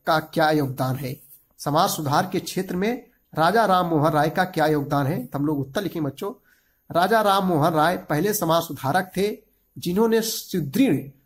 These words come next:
संकल्प, सुदृढ़ संकल्प और प्रबल विश्वास के साथ भारत के अंधविश्वासी, जो अंधविश्वास में डूबे रहते हैं, अंधविश्वासी समाज में नव चेतना का दीप जलाया।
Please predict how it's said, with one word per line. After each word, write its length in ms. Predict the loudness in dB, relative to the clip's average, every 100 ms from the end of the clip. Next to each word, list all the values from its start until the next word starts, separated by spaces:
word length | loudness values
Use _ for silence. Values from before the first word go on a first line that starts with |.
| _
संकल्प, 760 | -4 -4 0 0 0 -4 -12 -12
सुदृढ़ 400 | -8 -6 -2 -2
संकल्प 500 | -2 -4 -2 -2 0
और 120 | -2
प्रबल 360 | 0 -2 0 0
विश्वास 560 | -2 -2 2 2 0 -2
के 80 |
साथ 240 | -2 2 0 -2 _ _ _ -18
भारत 380 | -10 -2 -2 -2 -4
के 260 | -2 -2 -4 _ _ _ -4
अंधविश्वासी, 800 | -2 0 2 2 0 0 -2 -2
जो 220 | -4 -4
अंधविश्वास 500 | -4 -2 0 2 2 0
में 100 | -2
डूबे 220 | -2 0
रहते 260 | -2 -2
हैं, 180 | -6 -6 -6
अंधविश्वासी 880 | -4 -2 -4 -2 -2 -2 -4 -6 -10 _ _
समाज 440 | -6 0 2 2 2
में 180 | 2
नव 220 | 2 2 0
चेतना 400 | 0 -2 0 0
का 180 | 0
दीप 300 | -2 -2 -6
जलाया। 580 | -2 0 2 2 0 -2